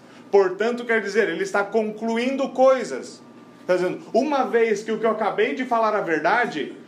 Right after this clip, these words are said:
logo, por causa disso, então deve-se viver dessa forma." É isso que Paulo está falando. Sabe?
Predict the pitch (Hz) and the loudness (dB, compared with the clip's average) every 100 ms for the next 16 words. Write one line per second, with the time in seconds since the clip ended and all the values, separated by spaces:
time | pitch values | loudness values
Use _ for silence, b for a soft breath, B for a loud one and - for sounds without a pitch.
0 | - 156 196 202 190 175 175 180 202 320 | -6 0 2 4 4 4 2 0 0 -4
1 | 330 240 208 - 240 311 359 285 220 170 | 0 0 0 -2 0 2 2 0 -4 -4
2 | 160 165 - 254 277 - - 214 208 208 | -6 -6 -6 -6 -8 -10 -10 -6 -4 -2
3 | 156 156 185 180 170 - 190 170 139 123 | -2 -2 -4 -2 -2 -4 -6 -4 -4 -6
4 | - - 220 277 127 - - - - 190 | -10 -8 -6 -6 -8 -14 -20 -20 -2 0
5 | 247 - 247 233 175 175 170 135 104 104 | 0 -6 0 0 0 -4 -6 -6 -6 -12
6 | - - - - - - - - - - | -18 -20 -20 -20 -20 -20 -20 -20 -20 -20
7 | - - - - 143 202 | -20 -20 -20 -8 -6 -6